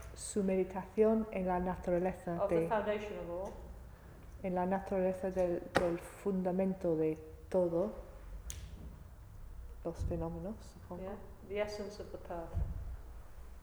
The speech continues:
Speaker 1: La esencia del camino.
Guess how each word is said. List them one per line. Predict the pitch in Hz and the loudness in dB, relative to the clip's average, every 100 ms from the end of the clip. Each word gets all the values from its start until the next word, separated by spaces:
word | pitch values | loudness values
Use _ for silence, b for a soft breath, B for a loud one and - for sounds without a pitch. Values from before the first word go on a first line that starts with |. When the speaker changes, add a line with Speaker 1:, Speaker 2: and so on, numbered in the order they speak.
| - - - - - - - | -12 -12 -10 -10 -12 -14 -6
Speaker 1:
La | 196 185 | 0 0
esencia | 185 - 202 190 220 202 | 0 0 0 2 4 4
del | 190 175 175 | 4 2 -2
camino. | 185 170 170 160 | -4 -2 -2 -4